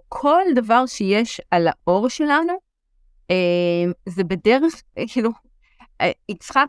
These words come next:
בן אורי, שהוא באמת, אה, היה התלמיד של דוקטור הרברט שלטון, שהוא ניסח את הגישה של הבריאות הטבעית, אז יצחק בן אורי היה לו כנראה יותר אומץ להגיד את זה מפורשות, שכל דבר שיש לנו על העור,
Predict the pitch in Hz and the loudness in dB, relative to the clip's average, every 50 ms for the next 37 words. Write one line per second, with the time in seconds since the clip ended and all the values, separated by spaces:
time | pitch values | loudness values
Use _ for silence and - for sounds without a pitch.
0 | - 254 277 247 220 208 196 214 233 240 226 - - 185 170 180 196 190 185 190 | 0 0 2 2 2 0 0 0 -2 -2 -4 -6 -4 -4 -4 -4 -4 -2 -2 0
1 | 175 185 185 190 - _ - 214 185 170 160 151 160 160 151 160 180 180 185 180 | 0 0 -2 -2 -4 _ 0 2 2 2 2 2 0 0 0 0 2 2 0 0
2 | - 180 160 175 196 208 - - 170 165 165 185 - - 175 156 170 185 175 185 | -2 -4 -2 -2 -2 -4 -4 -4 -4 -2 -2 -4 -2 -2 -2 0 2 2 0 2
3 | 175 160 147 160 - - 269 262 262 254 - - 214 202 190 185 185 180 - - | 0 -2 -4 -4 -2 0 2 2 2 2 0 0 0 0 0 0 -4 -6 -6 -6
4 | 170 180 202 196 190 180 170 165 - - - 202 214 - - 180 - - 147 139 | -4 -2 -2 0 0 -2 -2 -6 -4 -2 0 2 2 2 0 -6 -2 0 0 0
5 | 147 147 147 - - 196 190 - 202 175 156 156 170 170 175 214 220 - 214 202 | 0 -2 -8 -2 -2 -2 0 0 0 -2 -2 -2 -4 -2 -2 -2 -2 -2 -6 -6
6 | - 175 175 - - _ - - 175 185 - - 220 196 170 165 165 165 - - | -4 -6 -8 -8 -10 _ -8 -6 -2 0 0 0 0 -2 -2 -2 -4 -8 -4 -2
7 | - 269 269 254 254 233 202 190 190 214 226 208 196 202 208 226 - 180 165 175 | 0 0 2 2 2 2 2 0 0 2 2 2 2 2 0 -2 -2 -4 -2 0
8 | 190 196 196 180 - 214 208 202 - 196 196 190 196 202 - - - 180 160 165 | 0 0 0 0 0 0 0 0 0 0 0 0 0 -2 -4 -2 0 0 0 0
9 | 180 175 196 190 180 202 196 170 - 160 151 151 151 156 170 - - 190 170 160 | 0 -2 -4 0 0 0 -2 0 -2 -4 -2 -2 -2 -4 -4 -2 0 0 2 2
10 | 170 - - 208 190 190 - - 170 - _ _ _ _ _ _ _ - 302 330 | 0 0 -2 -2 -4 -4 -4 -8 -10 -10 _ _ _ _ _ _ _ 0 2 2
11 | 302 254 226 269 262 262 - - 202 208 233 - - 226 214 190 180 170 165 170 | 2 2 2 2 0 0 0 0 0 0 0 -2 -2 -2 -2 0 0 0 0 0
12 | 170 165 - 226 247 294 294 311 | 0 0 0 0 0 2 0 -2